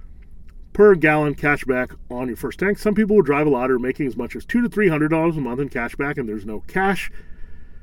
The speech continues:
There's a lot of cash, no catch. The cash back gets added right to your account. You can cash out anytime to your bank account, PayPal, or an e-gift card for Amazon and other brands. Just download the free Get Upside app. Start cashing in now. Use the promo code Touchdown to get up to fifty cents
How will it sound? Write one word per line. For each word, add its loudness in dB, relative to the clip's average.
There's 0
a -2
lot -4
of -8
cash, -8
no -4
catch. -2
The -8
cash 0
back 2
gets 2
added 2
right 2
to -4
your 4
account. -6
You -4
can -2
cash -4
out -2
anytime 0
to -4
your -2
bank -6
account, -8
PayPal, -2
or -4
an 0
e-gift 2
card -2
for 0
Amazon -2
and -4
other -4
brands. 0
Just 4
download 2
the -2
free 0
Get 2
Upside -4
app. -4
Start -2
cashing -6
in -10
now. -2
Use 0
the -2
promo 0
code 2
Touchdown -4
to 0
get 2
up -4
to -4
fifty -2
cents -2